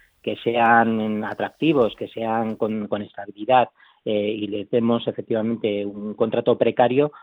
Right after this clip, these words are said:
las enfermeras van a optar por marcharse. Se nos están yendo. Eh, la formación que tienen las enfermeras españolas es de las mejores del mundo.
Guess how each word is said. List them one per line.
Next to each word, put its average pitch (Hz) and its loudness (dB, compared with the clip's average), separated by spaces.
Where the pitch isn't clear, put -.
las 95 -8
enfermeras 98 -4
van 113 0
a - -2
optar - -2
por 92 -4
marcharse. 90 -8
Se - -2
nos 98 -6
están 98 -4
yendo. 104 0
Eh, 101 0
la 101 -2
formación 120 0
que 120 2
tienen 120 0
las 113 -4
enfermeras 113 -6
españolas 113 -6
es 120 -8
de 139 -2
las 117 -8
mejores 107 -4
del 95 -12
mundo. 113 0